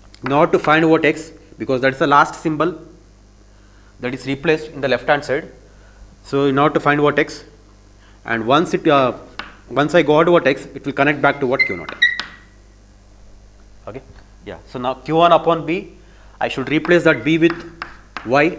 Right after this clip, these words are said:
and I have to move its side, left hand side, by changing state to what? Q two. Okay. So this Q one will going to replace B with Y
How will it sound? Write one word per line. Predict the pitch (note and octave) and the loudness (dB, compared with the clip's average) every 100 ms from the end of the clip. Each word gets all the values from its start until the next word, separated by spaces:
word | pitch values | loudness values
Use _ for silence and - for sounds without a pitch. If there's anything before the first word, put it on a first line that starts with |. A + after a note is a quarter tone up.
| - | -6
and | B2+ | -2
I | C3+ | -2
have | C3+ | 0
to | C#3+ | 0
move | D3+ | 0
its | C#3+ | -2
side, | D#3+ F3+ - - - - - - - | -2 -2 -4 -16 -16 -14 -16 -16 -6
left | A#2+ C#3+ | -4 0
hand | F3+ F3 | 0 0
side, | D#3 C3+ - - - - - - - - - - - - - - - | 0 -2 -4 -16 -20 -20 -20 -20 -20 -20 -20 -20 -20 -20 -20 -20 -14
by | A#2 C3 | -6 -4
changing | D3+ D3+ E3+ | 0 0 0
state | E3 D#3 D#3 | 0 0 2
to | C#3+ | 2
what? | D3+ - - - - - - - - - - - - - - | 0 -2 -18 -20 -20 -20 -20 -20 -20 -20 -20 -20 -20 -20 -4
Q | B2+ | -4
two. | - F#2 - - - - B5+ B5+ B5+ B5+ B5+ B5+ - - - - - - - - - - - - - | -4 -10 -16 -16 -16 -4 -4 -4 -8 -12 -14 -20 -18 -18 -12 -10 -10 -12 -20 -20 -20 -20 -20 -16 -10
Okay. | A#2+ A#2+ - - - - | -10 -10 -16 -20 -20 -20
So | - G2+ | -20 -12
this | F#2+ E3 | -6 -6
Q | D#3+ D#3+ E3 | -2 0 2
one | E3 | 2
will | D3+ | 2
going | D3+ D3+ | 0 2
to | |
replace | C#3+ D#3 F3 - | 0 0 -2 -4
B | A#2 C3 C#3+ | -6 -2 0
with | D3+ C3+ | -2 0
Y | C#3 F3+ | 0 -2